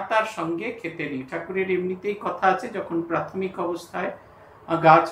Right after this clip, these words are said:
বড় হতে থাকে তখন চারা গাছের চতুর্দিকে বেড়া দিতে হয়, না হলে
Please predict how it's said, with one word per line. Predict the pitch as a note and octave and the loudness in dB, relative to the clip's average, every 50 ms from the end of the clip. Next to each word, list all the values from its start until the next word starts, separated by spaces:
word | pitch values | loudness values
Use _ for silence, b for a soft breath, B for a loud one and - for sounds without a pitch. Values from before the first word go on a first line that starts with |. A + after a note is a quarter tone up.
| - | -2
বড় | C#3+ D#3 E3+ - | 0 2 4 4
হতে | F#3+ F3 F#3 F3 - F3 | 4 2 0 -2 -4 -6
থাকে | - F#3 F#3 F#3+ - G#3 | -4 -4 -6 -6 -6 -6
তখন | G#3 - - - - F#3 F3 E3+ - - - - | -6 -6 -6 -4 -4 -4 -4 -4 -8 -12 -14 -8
চারা | - - C#3+ D3+ E3 | 0 4 6 6 6
গাছের | D#3+ E3 D#3+ E3 F#3 F#3 F#3 | 6 6 2 2 -2 -4 -4
চতুর্দিকে | - F#3 F3 F#3 G#3+ A3 G#3+ A3+ - - G3+ | -4 -6 -8 -8 -8 -8 -10 -8 -4 -2 0
বেড়া | F3 E3 D3+ D3 D3+ D3+ | 4 6 8 8 8 8
দিতে | D3 C#3+ B2+ - - A#2+ G#2+ | 6 4 -2 -4 -4 -4 -2
হয়, | A2 A2 G#2+ - - B B B B B B B B B B B B E3+ | -2 -4 -4 -8 -12 B B B B B B B B B B B B 6
না | F3+ F#3+ G#3 | 8 8 8
হলে | A#3 A#3+ A3+ | 8 6 2